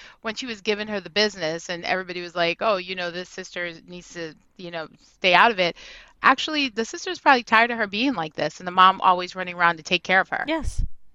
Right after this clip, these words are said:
Speaker 1: You know?
Speaker 2: Totally.
Speaker 1: And so it's just kinda like,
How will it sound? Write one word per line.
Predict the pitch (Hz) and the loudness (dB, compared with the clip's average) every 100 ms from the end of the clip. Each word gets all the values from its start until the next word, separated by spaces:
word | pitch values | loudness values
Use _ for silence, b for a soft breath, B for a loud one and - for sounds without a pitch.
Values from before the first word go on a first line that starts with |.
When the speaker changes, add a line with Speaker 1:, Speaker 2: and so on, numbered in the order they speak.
| _ _ _ _ _ _ _ | _ _ _ _ _ _ _
Speaker 1:
You | - 202 | 0 6
know? | 185 196 | 6 6
Speaker 2:
Totally. | 180 170 B B - | 0 -8 B B 2
Speaker 1:
And | 226 233 | 2 2
so | - 233 226 - _ _ | 2 4 2 -2 _ _
it's | 262 - | 2 2
just | - 269 - | -6 -6 2
kinda | 262 240 220 | 4 6 6
like, | 208 196 | 6 4